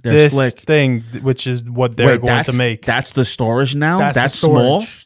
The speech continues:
Speaker 3: That's small.
Speaker 1: That's crazy.
Speaker 3: But it's, it's, it's only, you, it's only made by Microsoft.
Speaker 2: You can't get any,
Speaker 3: You
Speaker 2: th-,
Speaker 3: can't get
Speaker 2: no
Speaker 3: any
Speaker 2: other
Speaker 3: other hard
Speaker 2: companies are
Speaker 3: drive.
Speaker 2: gonna be able to make it.
Speaker 1: I don't care about that. That's impressive that it could be that small now.
Speaker 3: It's an S S D,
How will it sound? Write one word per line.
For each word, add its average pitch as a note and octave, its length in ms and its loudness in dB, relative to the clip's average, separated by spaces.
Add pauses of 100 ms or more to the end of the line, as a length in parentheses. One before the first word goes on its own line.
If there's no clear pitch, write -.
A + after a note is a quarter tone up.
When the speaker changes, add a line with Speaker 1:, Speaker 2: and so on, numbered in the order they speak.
Speaker 3:
That's C#3 240 -4
small. B2+ 380 -4
Speaker 1:
That's B2+ 260 -2
crazy. A2 840 -4
Speaker 3:
But D3+ 140 -2
it's, D3 220 -6
it's, D3 300 -14
it's D3 220 -12
only, D3 600 -6 (300)
you, D3 280 -2
it's C#3 120 -2
only D#3 180 0
made C#3+ 220 -2
by B2+ 120 -6
Microsoft. B2+ 540 -8 (840)
Speaker 2:
You B2+ 120 -12
can't C3 240 -2
get B2 160 -4
any, B2+ 260 -6
Speaker 3:
You C#3+ 80 -4
Speaker 2:
th-, C3+ 100 -2
Speaker 3:
can't D#3+ 140 2
get D3 60 0
Speaker 2:
no C#3+ 140 4
Speaker 3:
any D#3+ 140 4
Speaker 2:
other D#3+ 120 4
Speaker 3:
other D3+ 100 2
hard D#3 120 4
Speaker 2:
companies C#3+ 200 2
are B2+ 40 -2
Speaker 3:
drive. C3 80 -2
Speaker 2:
gonna C3 100 -4
be C3+ 140 -4
able B2+ 100 -6
to B2 80 -4
make B2+ 200 -4
it. D3 40 0
Speaker 1:
I - 20 2
don't G#3 160 2
care D#3+ 80 0
about A#2 220 0
that. C#3+ 260 -4
That's F3+ 220 -2
impressive C#3+ 460 -2
that A2+ 140 0
it A2 120 -4
could A2+ 100 -8
be A#2+ 120 0
that G#2+ 180 -4
small B2+ 260 2
now. F2+ 280 0
Speaker 3:
It's F#3 120 -6
an A3+ 100 -4
S A3 160 -2
S G#3 120 -8
D, F3+ 240 -4